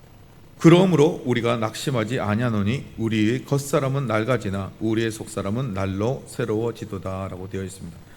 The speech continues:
쉽게 말하면 여러분, 겉사람은 우리의 육체를 말하고 있습니다. 여러분, 우리의 육체가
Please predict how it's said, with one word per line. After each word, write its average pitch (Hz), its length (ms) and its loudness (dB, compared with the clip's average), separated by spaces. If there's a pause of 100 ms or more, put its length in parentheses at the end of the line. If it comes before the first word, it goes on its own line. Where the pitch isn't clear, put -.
(160)
쉽게 165 260 -4
말하면 107 560 -2
여러분, 101 300 -4
겉사람은 110 680 -2 (360)
우리의 117 420 -2
육체를 117 560 -6 (360)
말하고 98 380 -6
있습니다. 95 460 -12 (380)
여러분, 196 260 2
우리의 180 320 0
육체가 110 540 -2